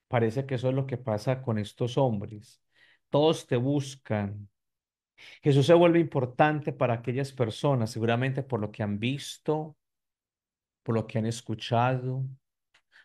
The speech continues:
por lo que han experimentado. Cuando una persona,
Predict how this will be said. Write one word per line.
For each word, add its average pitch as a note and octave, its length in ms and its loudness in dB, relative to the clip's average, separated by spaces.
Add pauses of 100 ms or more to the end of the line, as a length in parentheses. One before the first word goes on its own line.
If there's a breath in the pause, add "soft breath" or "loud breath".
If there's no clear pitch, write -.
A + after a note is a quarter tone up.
(180 soft breath)
por A#2+ 180 4
lo A2+ 180 2
que A#2+ 120 -4
han A2 120 0
experimentado. G#2 1160 -6
Cuando A2+ 280 -4
una C#3+ 180 -4
persona, B2 720 -4